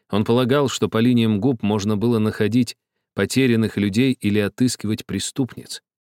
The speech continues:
Цвет губной помады соответствовал, по мнению капитана, характеру женщин. Очень алая помада выдавала пылких южанок,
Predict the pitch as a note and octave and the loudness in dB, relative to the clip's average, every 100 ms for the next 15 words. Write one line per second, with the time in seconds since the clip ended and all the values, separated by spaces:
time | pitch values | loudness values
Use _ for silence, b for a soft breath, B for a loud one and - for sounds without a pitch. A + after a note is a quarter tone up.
0 | _ _ - B2 D3 A2+ B2 B2 C3 A#2+ | _ _ 0 2 2 2 0 2 0 0
1 | A#2 B2+ B2 B2+ - _ _ - A2+ A2 | 0 2 2 0 -2 _ _ -6 -2 2
2 | B2+ C#3 - C3 A#2+ B2 B2 B2+ A#2 G#2+ | 2 0 0 -2 0 2 2 2 2 0
3 | G#2+ A2 B2+ A#2 - G2+ A#2 G#2 - F2 | -2 -2 0 0 0 0 0 -2 -4 -4
4 | E2 F#2 F2 - - _ _ _ _ _ | -2 -2 -4 -6 -12 _ _ _ _ _
5 | - G#3 - A#2+ - C3 C3 G#2+ F#2+ F#2 | -4 -2 2 0 0 0 2 2 0 0
6 | G#2 G#2+ F2+ F2+ G2+ G#2+ G#2+ G#2 G2+ A#2+ | 0 0 0 0 0 2 2 0 0 0
7 | A#2 A2 G#2+ - A2+ F#2+ F#2+ F2 F2 | 0 0 -4 -2 -2 0 -2 -2 -6